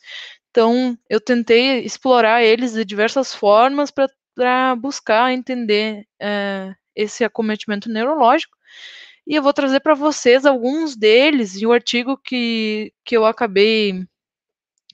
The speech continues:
é, publicando no começo do ano sobre esses bancos de dados.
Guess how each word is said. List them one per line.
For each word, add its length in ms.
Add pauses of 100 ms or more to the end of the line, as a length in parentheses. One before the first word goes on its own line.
(140)
é, 640 (440)
publicando 800
no 180
começo 380
do 140
ano 340 (380)
sobre 240
esses 240
bancos 300
de 120
dados. 540